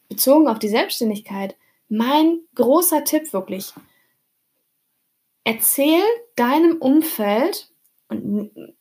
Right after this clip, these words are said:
nicht zu, ähm,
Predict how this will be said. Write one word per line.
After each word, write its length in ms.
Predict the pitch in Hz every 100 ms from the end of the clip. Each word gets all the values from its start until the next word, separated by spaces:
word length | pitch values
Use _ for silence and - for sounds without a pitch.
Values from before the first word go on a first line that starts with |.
| _ _ _ _ _ -
nicht 460 | 220 240 262 -
zu, 720 | - - 247 277 311 320 - _ - - -
ähm, 680 | 214 214 214 214 208 208